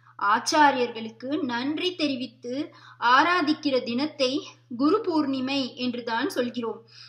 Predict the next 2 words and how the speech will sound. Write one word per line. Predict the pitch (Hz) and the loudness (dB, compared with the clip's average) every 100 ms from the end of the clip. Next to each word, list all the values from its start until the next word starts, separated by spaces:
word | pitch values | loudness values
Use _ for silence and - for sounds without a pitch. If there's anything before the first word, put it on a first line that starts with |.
| _ | _
வியாசாச்சாரியால், | 247 240 262 302 277 269 240 220 220 220 214 247 | 0 4 4 6 4 4 0 0 0 -2 -2 -2
சுகாச்சாரியால், | 302 269 - 294 294 - 226 220 214 208 220 | -6 -6 2 4 4 2 -2 -2 -4 -4 -4